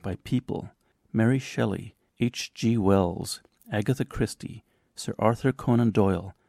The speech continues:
William Shakespeare, Edgar Allan Poe, Ray Bradbury, H P Lovecraft, Tolkien, Bram Stoker, Charles Dickens.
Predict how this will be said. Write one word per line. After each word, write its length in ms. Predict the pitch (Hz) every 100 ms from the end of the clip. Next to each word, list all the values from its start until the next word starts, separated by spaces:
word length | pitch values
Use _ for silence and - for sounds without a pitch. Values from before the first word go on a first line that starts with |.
| _ _
William 380 | - 120 127 131
Shakespeare, 760 | 127 - 113 - - 95 - - _ _ _ -
Edgar 240 | 127 131
Allan 240 | 120 117
Poe, 480 | 117 - 123 104 92 90
Ray 180 | 101
Bradbury, 680 | 113 - 104 120 98 90 90
H 240 | 110 107 -
P 120 | 117
Lovecraft, 680 | 104 110 - - 92 - -
Tolkien, 540 | - 135 131 101 87 85
Bram 320 | 98 104 120
Stoker, 600 | - - 113 - - 120 _
Charles 400 | - 107 110 110
Dickens. 640 | - 95 - 78 - -